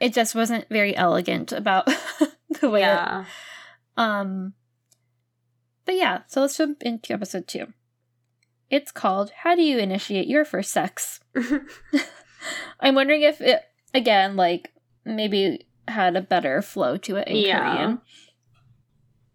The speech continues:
Speaker 1: Uh, the synopsis says, "Jaewon teaches Sona how to surf. The two give in to their feelings,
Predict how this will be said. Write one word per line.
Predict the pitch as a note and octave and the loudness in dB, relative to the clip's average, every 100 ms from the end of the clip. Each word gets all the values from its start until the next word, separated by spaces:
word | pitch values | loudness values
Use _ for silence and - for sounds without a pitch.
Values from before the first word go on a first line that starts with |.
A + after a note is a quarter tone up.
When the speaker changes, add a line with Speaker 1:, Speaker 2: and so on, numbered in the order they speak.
| - - - | -20 -14 -4
Speaker 1:
Uh, | G#3+ F#3+ | 0 0
the | F#3+ | 0
synopsis | G3+ A3 A3+ E4+ - A3+ | -2 -2 0 0 -2 -4
says, | - F3 D#3+ A#3+ - - _ - _ _ | 0 2 2 0 -4 -16 _ -20 _ _
"Jaewon | - D4+ F#4 G#3+ G#3 | 0 2 4 0 -2
teaches | - A3 G#3 G3+ | -4 -2 -2 -2
Sona | C#4+ C#4 G#3 F#3 G3 C#4 - | 0 0 0 -2 -2 -4 -2
how | F#3+ | -2
to | F#3+ | -2
surf. | F#3 - G#3 G#3+ - _ _ _ _ _ _ _ _ A#3 | -4 -2 -2 -4 -12 _ _ _ _ _ _ _ _ -6
The | A3 | -6
two | G#3+ - C#4+ C4+ C#4 D4 D#4+ D#4 C#4+ | -6 -6 -2 -2 0 0 0 -2 -2
give | B3+ A#3+ | -2 0
in | A3+ A3+ | -2 -4
to | A3 G3+ | -4 -4
their | F#3+ F#3+ | -4 -4
feelings, | - C4+ B3+ G3 G#3 G#3+ G3+ | -4 -2 0 0 -2 -4 -6